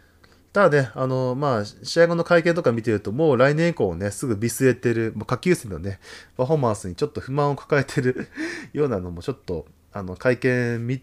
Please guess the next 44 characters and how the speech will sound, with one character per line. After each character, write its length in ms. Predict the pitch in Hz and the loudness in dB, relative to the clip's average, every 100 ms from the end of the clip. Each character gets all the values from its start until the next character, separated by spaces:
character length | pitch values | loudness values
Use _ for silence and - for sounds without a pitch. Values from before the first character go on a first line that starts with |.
| _ _ - | _ _ -12
あ 80 | 104 | -8
の、 120 | 98 | -6
片 200 | 123 147 | -2 0
宮 120 | 127 | 0
さ 80 | 104 | -2
ん 20 | |
の 60 | 95 | -6
会 160 | 104 | -6
見 120 | 107 | -4
見 80 | 107 | -4
た 120 | 117 | -4
の 120 | 98 90 | -6 -6
で、 260 | 85 80 - - - - _ _ | -10 -12 -16 -20 -20 -20 _ _
あ 100 | 101 | -10
の、 320 | 95 92 92 - | -8 -8 -8 -10
ま 120 | - 127 | -6 -6
あ、 40 | |
こ 120 | - | -2
れ 320 | 143 139 139 - | 2 2 0 -4
ね、 180 | 135 131 | -6 -6
ま 160 | 123 | -4
た 80 | 123 | -2
来 180 | 120 139 | 0 0
年 140 | 147 | -2
以 40 | 151 | -4
降 120 | 131 | -4
も 220 | 107 98 | -4 -4
大 40 | 110 | -4
堀 300 | - 127 127 | -4 -4 -2
が、 240 | 120 113 - _ - | -2 -4 -8 _ -12
ま 140 | 113 | -8
た 240 | 110 107 - _ _ _ - | -6 -6 -8 _ _ _ -8
ね、 260 | 139 101 - _ _ _ _ - | -8 -8 -12 _ _ _ _ -10
こ 60 | 127 | -4
の 160 | 117 113 | -4 -2
高 180 | 135 | -4
校 60 | 131 | 0
バ 120 | 139 | 0
ス 80 | 143 | 0
ケ 60 | 151 | 0
界 140 | 131 | 0
を 20 | |
引 60 | |
っ 20 | 90 | -2